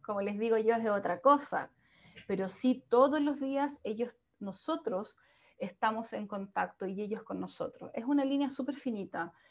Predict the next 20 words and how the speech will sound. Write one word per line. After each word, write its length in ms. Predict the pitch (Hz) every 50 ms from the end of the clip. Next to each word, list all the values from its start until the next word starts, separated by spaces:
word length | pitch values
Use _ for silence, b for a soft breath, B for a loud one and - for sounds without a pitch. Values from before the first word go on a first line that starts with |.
| b b b b b b b
en 180 | - 202 214 208
donde, 640 | 208 214 214 220 226 214 233 233 240 247 240 240 -
eh, 160 | - 202 - -
hay 220 | - 202 220 226 226
que 140 | - 254
aprender 720 | 233 226 226 220 185 175 185 190 196 208 226 247 277 330 415 - -
a 120 | - 214 202
estar 340 | - - - 240 240 247 254
como 220 | - 247 233 226
aquí 300 | 208 202 - - 247 240
y 60 | 240 233
allá, 360 | 208 190 139 92 - - - _ _ -
¿m? 200 | 269 233 277 370 453 269
Es 120 | 240 -
como 280 | - - 226 220 220 214 -
en 140 | 214 214
la 80 | 208 202
línea 400 | 208 214 240 247 254 247 240 220
del 120 | 208 202
medio. 600 | 202 214 220 220 208 196 175 156 - - 170 -